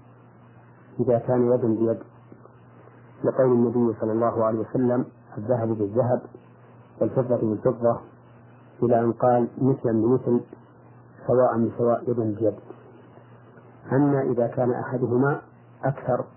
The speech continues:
من الآخر وزنا، فإن ذلك لا يجوز، حتى وإن دفع الناقص الفرق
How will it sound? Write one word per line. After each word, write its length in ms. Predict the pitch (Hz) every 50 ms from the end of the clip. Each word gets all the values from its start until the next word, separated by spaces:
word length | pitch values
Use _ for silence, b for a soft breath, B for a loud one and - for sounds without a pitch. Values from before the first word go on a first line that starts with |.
| - - - - -
من 140 | 117 117 120
الآخر 500 | 110 110 - 123 127 - - 113 113 117 - 127
وزنا، 400 | 139 131 110 117 123 135 147 - - - - - - - - - - - - - - - - - - - - - - - - -
فإن 240 | - 117 117 120 120
ذلك 340 | 113 120 123 120 123 113 -
لا 240 | 110 123 131 127 120
يجوز، 200 | 110 110 101 - - - - - - - - - - - - - - - - - - - - -
حتى 480 | - - 143 143 - - - - 135 123
وإن 320 | 120 120 117 123 120 123
دفع 280 | 131 139 131 - 117 117
الناقص 680 | 120 120 120 123 131 127 - 135 135 - - 143 143 - - - - - - - - - - - - - -
الفرق 460 | 113 110 - - 131 123 - - -